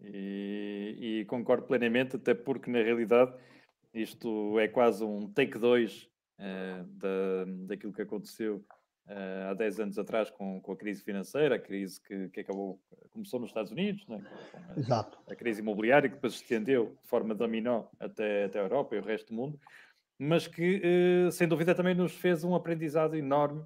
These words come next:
Speaker 1: eh, e de onde surgiu grandes empresas que hoje são mundiais e que nós já não podemos viver sem elas.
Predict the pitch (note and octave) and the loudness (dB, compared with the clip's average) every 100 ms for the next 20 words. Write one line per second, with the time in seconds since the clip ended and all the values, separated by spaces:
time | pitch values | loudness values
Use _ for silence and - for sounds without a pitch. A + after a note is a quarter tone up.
0 | - G#2+ G#2+ A2 A2 A2+ A2+ A2 B2 A2+ | -12 -8 -8 -4 -4 -2 -2 0 0 0
1 | - A#2+ B2 C3 D3+ E3 D3+ G#2+ B2 D#3 | -4 -4 0 0 2 0 -2 2 4 4
2 | C3 C#3 C#3 C3 C3+ - C3 G#2 - B2+ | 2 4 4 6 4 4 2 2 -4 -4
3 | B2+ C3 A#2 A2+ A2+ G#2 G#2+ - G#2+ A#2+ | -4 -2 2 2 2 -2 -8 -10 -6 -4
4 | A2 B2 B2+ C3+ D#3+ C#3+ C#3+ - A#2 G#2 | -2 -2 -4 -2 -4 -2 -4 -4 -2 -2
5 | C#3 F#3 | -4 -8